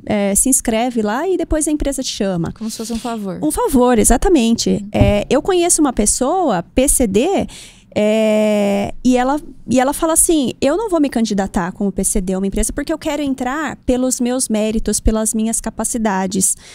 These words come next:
Speaker 1: É, e olha como esse pensamento não deveria ser correto, né? Porque não é porque ela vai se candidatar pra uma vaga P C D que ela não tenha que,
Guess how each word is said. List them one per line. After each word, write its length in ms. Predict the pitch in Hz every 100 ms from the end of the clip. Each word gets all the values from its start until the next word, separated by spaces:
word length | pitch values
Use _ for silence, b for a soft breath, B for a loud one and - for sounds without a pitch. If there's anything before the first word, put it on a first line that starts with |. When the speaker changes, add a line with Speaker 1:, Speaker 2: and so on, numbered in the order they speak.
| B B B
Speaker 1:
É, 340 | 220 214 214 208
e 140 | 262
olha 240 | 302 508 523
como 580 | 339 269 247 233 208 - - _ _ - - -
esse 180 | 254
pensamento 560 | - 262 - 262 254 277
não 220 | 269 427
deveria 460 | 480 349 262 214 190
ser 180 | - -
correto, 560 | - 208 208 - -
né? 220 | 202 214 240
Porque 500 | 214 214 240 226 214 220 B B -
não 160 | 247
é 80 | 277
porque 300 | - 427 -
ela 460 | 285 254 226 190 185
vai 340 | 208 208 208
se 140 | - -
candidatar 480 | 208 190 196 202
pra 160 | - 208
uma 180 | 196 170
vaga 380 | 180 196 220 196
P 120 | 185
C 200 | - 185
D 400 | 190 285 233 190 b b b -
que 160 | 247
ela 220 | 233 240
não 220 | 247 247 302
tenha 360 | 269 262 269
que, 800 | 254 240 240 240 226 214 190 175